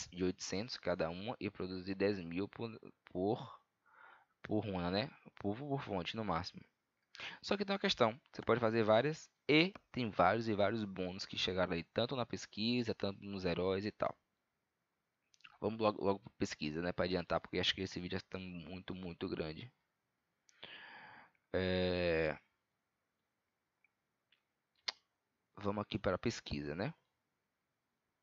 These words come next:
Sim, já passou toda a parte aqui de construção, não terminei de construir aqui, vou, ainda vou analisar qual é mais necessário pra colocar nas duas, nos dois slots que faltam.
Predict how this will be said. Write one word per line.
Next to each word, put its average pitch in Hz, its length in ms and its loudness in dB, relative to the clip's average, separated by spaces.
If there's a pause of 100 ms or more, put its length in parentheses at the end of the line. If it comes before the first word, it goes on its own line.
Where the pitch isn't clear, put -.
(1300)
Sim, - 220 -2 (200)
já 135 140 10
passou 151 200 2
toda 139 260 6
a 135 40 8
parte - 260 8
aqui 117 240 0
de 98 80 -6
construção, 117 500 0
não 101 140 -2
terminei 98 380 4
de 95 60 -4
construir - 360 -4
aqui, 110 260 0
vou, 107 120 6
ainda 101 180 4
vou 101 140 4
analisar 101 560 2 (180)
qual 113 300 8
é 110 40 10
mais 98 240 0
necessário 98 840 4 (380)
pra 73 140 -2
colocar 80 760 4
nas 90 240 -2
duas, 95 400 -4
nos 95 160 -8
dois 95 220 2
slots 90 340 2
que - 140 -8
faltam. 107 680 4